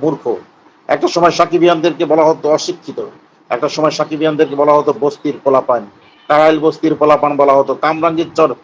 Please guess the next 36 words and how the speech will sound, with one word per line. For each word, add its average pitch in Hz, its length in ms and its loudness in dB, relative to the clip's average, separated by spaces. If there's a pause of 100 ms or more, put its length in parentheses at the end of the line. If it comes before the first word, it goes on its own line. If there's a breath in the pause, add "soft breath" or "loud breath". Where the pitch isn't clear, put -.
(320)
বস্তির 147 320 -2
পোলাপান 151 440 0
বলা 147 160 2
হতো, 143 220 0
নার-, 139 420 -2
নারায়ণগঞ্জ 156 600 2 (420)
বিসিক 156 380 2 (360)
গার্মেন্টসের 160 500 2
ছেলেপেলে 160 420 2
বলা 139 180 2
হতো, 117 280 -6 (440)
বলা 151 200 4
হতো 143 160 0
রিক্সা 147 360 -2
চালকের 139 280 -2
সন্তানরা, 123 560 -4 (300)
রিক্সা 143 240 -2
চালকের 139 300 0
ভাই 123 180 0
ব্রাদাররা, 139 360 2
রিক্সা 147 300 -2
চালকরা 143 320 -2
সিনেমা 107 320 -10
দেখে, - 580 -12
এরা 139 100 6
হচ্ছে 127 160 -2
সেই 139 180 0
সম্প্রদায়। 104 440 -8 (840)
সেই 165 340 2
জায়গা 147 280 4
থেকে 147 220 -2
আপনাদের 139 440 -2
কি 156 100 -6
সম্মানে 135 420 -2
লাগতো 131 280 -4
না? 175 120 -10